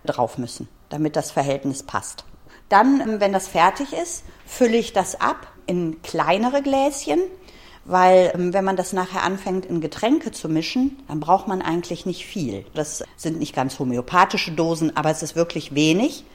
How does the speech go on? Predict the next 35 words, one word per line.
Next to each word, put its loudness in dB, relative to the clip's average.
Das 2
Getränk 2
sollte 2
nicht 0
wirklich 0
süß -2
schmecken. -2
Also -4
man 0
mischt -2
das -2
ja 0
dann 2
mit -6
Wasser, 0
mit -6
Sprudelwasser 0
oder -4
mit -12
Quellwasser, 2
wozu -6
man 0
lustig -6
ist. -2
Und -2
man 0
braucht 2
nur 0
einen -2
ganz, 2
ganz 2
leichten -2
Geschmack. -6
Und 0
dann 4